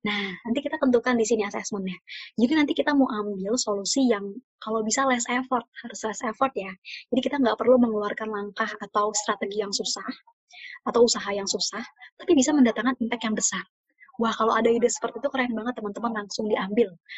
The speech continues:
langsung dieksekusi. Dan yang terakhir, di tahap action plan, kita akan menentukan action plan-nya atau akan membuat action plan-nya. Jadi dari solusi yang tadi sudah terpilih yang bagus banget nih solusinya, kira-kira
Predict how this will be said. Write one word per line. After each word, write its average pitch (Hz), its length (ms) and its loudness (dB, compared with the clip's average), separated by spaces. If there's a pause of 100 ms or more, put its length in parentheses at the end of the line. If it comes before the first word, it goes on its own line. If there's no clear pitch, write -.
(180)
langsung 247 300 2
dieksekusi. - 500 -4 (1120)
Dan 226 180 0
yang 226 60 -4
terakhir, 226 320 -2 (640)
di 214 160 -10
tahap 262 240 -6
action 240 240 -4
plan, 190 240 -10
kita - 320 -8
akan 240 160 -4
menentukan 220 420 -6
action 247 300 -2
plan-nya 277 400 -2 (100)
atau - 160 -6
akan 220 300 -8
membuat 202 240 -10
action - 240 -16
plan-nya. 190 320 -16 (480)
Jadi 254 180 6
dari 233 220 6
solusi 226 400 0
yang 262 80 4
tadi 233 240 0
sudah 214 320 -2
terpilih 254 420 0
yang 220 220 -2
bagus 202 400 -4
banget 196 240 -6
nih - 100 -4
solusinya, 196 520 -12 (640)
kira-kira 269 340 0